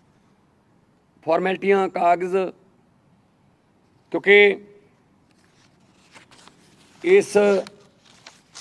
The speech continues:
ਥਰਮਲ ਪਲਾਂਟ ਦੀ ਦੇਣਦਾਰੀਆਂ ਕਈ ਬੈਂਕਾਂ ਦੀਆਂ ਸੀ, ਉਹਨਾਂ ਬੈਂਕਾਂ ਨਾਲ ਵੀ ਗੱਲ ਹੋਈ। ਉਹਨਾਂ ਬੈਂਕਾਂ ਦੇ ਪੈਸੇ ਵੀ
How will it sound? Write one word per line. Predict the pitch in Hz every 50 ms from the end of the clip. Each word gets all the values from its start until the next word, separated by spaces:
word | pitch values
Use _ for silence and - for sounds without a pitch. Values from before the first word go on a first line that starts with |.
| - - - - _ _ _ _ _ _ _ _ _ _ _ _ _ _ _ _ _ _ _ _ _ _ _ _ _ _ _ _ _ _ _ _ _ _ _ _ _ _ _ _
ਥਰਮਲ | - 151 170 175 185 185
ਪਲਾਂਟ | 180 190 185 180 180 170
ਦੀ | 160 170 180 180 170 151
ਦੇਣਦਾਰੀਆਂ | 135 135 165 165 170 165 175 175 175 175 185 185
ਕਈ | - 180 185
ਬੈਂਕਾਂ | 175 175 185 175 175 - 208 208
ਦੀਆਂ | 190 196 196
ਸੀ, | - - 180 170 156 160 - - _ _ _ _ _ _ _ _ _ _ _ - -
ਉਹਨਾਂ | 156 160 175 170
ਬੈਂਕਾਂ | 170 175 165 165 202 202
ਨਾਲ | 196 196 190 185
ਵੀ | 170 185 180 170 160 - - - - - - - - - - - - - - - - - - - _ _ _ _ _ _ _ - - _ _ _ _ _ _ _ _ _ _ _ - 135
ਗੱਲ | 170 180 180
ਹੋਈ। | 156 165 175 180 180 165 - - - - - - - _ _ _ _ - - - - - - - - - - - - - -
ਉਹਨਾਂ | 156 185 175
ਬੈਂਕਾਂ | 180 180 160 - 190 190
ਦੇ | 190
ਪੈਸੇ | 190 180 170 156 - 165
ਵੀ | 160 165 160 151